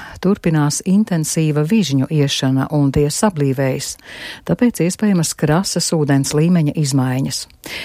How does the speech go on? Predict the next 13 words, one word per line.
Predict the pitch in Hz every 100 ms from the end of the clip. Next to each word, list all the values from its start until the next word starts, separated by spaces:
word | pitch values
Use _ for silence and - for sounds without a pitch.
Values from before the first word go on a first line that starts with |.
| -
Pie | 147 139
Zeļķiem | 135 175 240 - 143 135 127 -
joprojām | 147 143 170 196 214 139
pārsniegts | 143 170 - 139 131 147
bīstami | 147 170 - 143 139
augsts | 143 131 - - -
ūdens | 135 127 127 -
līmenis. | 135 135 131 131 - - - _ - - - - -
Atbildīgie | 151 139 135 139 139 139
dienesti | 151 170 214 - 247 247 - 160
uzmanīgi | 151 165 202 214 190
uzrauga | 175 160 139 135 139 -
situāciju, | 135 - 190 214 - 208